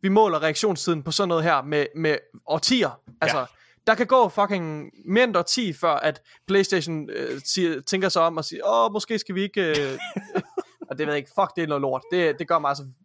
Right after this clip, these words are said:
Speaker 1: det gør mig fucking deprimeret, det der.
Speaker 2: Ja. Jeg, øh, jeg kaster lige hurtigt en ting, øh, afsted, som gjorde mig deprimeret. Fordi så det... Øh, noget af det story, du kommer til at få, det er Horizon-franchisen. Hvor det er, at de har været ude at sige, at det kommer til at fortsætte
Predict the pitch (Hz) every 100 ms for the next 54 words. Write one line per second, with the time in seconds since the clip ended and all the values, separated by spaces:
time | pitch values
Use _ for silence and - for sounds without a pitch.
0 | - 160 151 143 160 151 135 135 135 127
1 | 123 - 127 117 - - - 151 - 160
2 | 170 175 170 160 151 170 170 180 185 185
3 | 175 185 175 151 175 160 104 131 127 147
4 | 139 135 139 131 131 139 120 117 113 107
5 | - 131 - 175 180 170 _ _ - 131
6 | - - - - - - - 180 190 165
7 | 160 - 151 151 147 143 135 143 151 139
8 | 135 139 123 123 135 - 110 110 104 104
9 | 110 - - - - 131 143 143 135 131
10 | 127 135 143 139 131 135 131 135 131 123
11 | 131